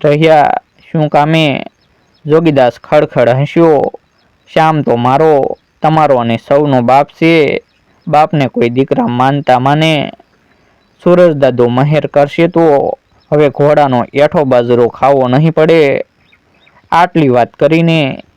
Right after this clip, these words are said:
બહારવટિયા ગીરના જંગલમાં અલોપ થઈ ગયા. પણ ભગવાન શ્યામજીનું શેન હરાઈ ગયું. રાતે ને રાતે એણે ભાવનગરના રાજવી મહારાજ વજેસંગના મન અંતરે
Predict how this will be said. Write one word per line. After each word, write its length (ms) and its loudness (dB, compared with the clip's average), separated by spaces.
બહારવટિયા 640 0
ગીરના 480 2
જંગલમાં 720 -2
અલોપ 420 0
થઈ 200 0
ગયા. 520 2
પણ 160 2
ભગવાન 460 0
શ્યામજીનું 640 -2
શેન 360 -2
હરાઈ 320 0
ગયું. 540 2
રાતે 360 0
ને 120 0
રાતે 320 -2
એણે 180 -2
ભાવનગરના 720 -2
રાજવી 440 0
મહારાજ 560 0
વજેસંગના 720 -2
મન 340 0
અંતરે 760 0